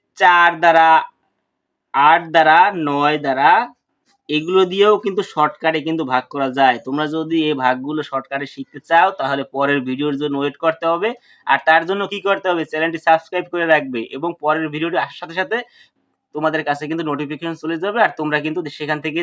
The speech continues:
শিখতে পারবে চার, আট এবং নয় দ্বারা কিভাবে শর্টকাটে ভাগ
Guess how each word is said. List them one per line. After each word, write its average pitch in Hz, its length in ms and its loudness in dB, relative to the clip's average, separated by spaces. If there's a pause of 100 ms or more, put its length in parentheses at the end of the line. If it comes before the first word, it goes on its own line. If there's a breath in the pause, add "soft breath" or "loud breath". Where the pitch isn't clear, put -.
(120)
শিখতে - 280 -10
পারবে 170 340 0 (680 soft breath)
চার, 175 340 8 (180)
আট 165 140 4
এবং 170 220 -2 (140)
নয় 160 220 8
দ্বারা 160 220 6
কিভাবে 156 340 -2
শর্টকাটে 160 520 -2 (420)
ভাগ 151 160 2